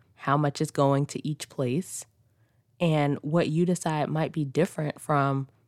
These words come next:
what someone else decides, and that's okay. But you wanna think about what you value and what's important to you, including whatever financial goals you have,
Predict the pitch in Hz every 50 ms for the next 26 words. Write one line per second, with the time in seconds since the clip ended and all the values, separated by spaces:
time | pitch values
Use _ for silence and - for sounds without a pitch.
0 | _ - - 156 - - - 165 156 151 143 147 147 156 - - 156 143 - 143
1 | 135 131 131 127 - 135 147 147 147 147 - 156 139 - - - 170 147 - -
2 | 151 - _ _ _ _ _ _ _ _ _ _ - - 156 143 160 151 147 143
3 | - - _ _ - - 160 170 185 190 185 180 175 165 - 160 151 147 - 156
4 | 147 143 143 - - 135 139 127 110 - 135 143 143 180 208 220 185 151 135 127
5 | 127 127 123 123 123 123 127 135 151 _ _ _ _ _ _ - 156 151 147 147
6 | 147 - 139 139 - 165 139 - 139 135 - - 127 139 147 180 214 196 143 127
7 | 131 147 160 _ _ _ _ _ _ - 151 147 139 - - 196 196 180 156 147
8 | 143 147 143 139 131 135 135 135 139 135 - 135 131 139 151 180 190 - - 143
9 | 131 131 123 123 127 127 131 127 127 127 123 120 - 127 135